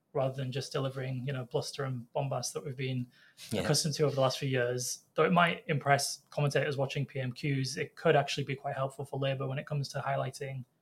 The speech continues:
Speaker 1: the distinctions between the Tory policy and the Labour policy.
Speaker 2: Yeah, maybe. I mean, I thought she did quite well at P M Qs, but as lots of other people have pointed out,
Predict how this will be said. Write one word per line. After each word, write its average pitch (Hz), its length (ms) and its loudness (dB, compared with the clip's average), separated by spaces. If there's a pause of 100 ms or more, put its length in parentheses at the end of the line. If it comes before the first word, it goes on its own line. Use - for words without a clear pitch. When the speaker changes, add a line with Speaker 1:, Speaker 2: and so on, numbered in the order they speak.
(320)
Speaker 1:
the 147 80 0
distinctions 135 500 0
between 127 520 -6 (360)
the 139 80 -12
Tory 135 180 -2
policy 127 300 -2
and 123 80 -6
the - 20 -6
Labour 127 220 -6
policy. 127 480 -8 (400)
Speaker 2:
Yeah, 131 280 10 (100)
maybe. 127 420 4
I - 20 6
mean, 131 160 8
I 139 80 12
thought 127 200 4
she 107 100 0
did 98 80 4
quite 101 160 8
well 104 160 4
at 101 100 0
P 110 120 4
M 98 120 4
Qs, 101 320 4
but 98 160 4
as 101 220 2
lots 101 160 -4
of 120 60 6
other 127 100 6
people 127 280 4
have - 60 -2
pointed 120 300 4
out, 123 340 6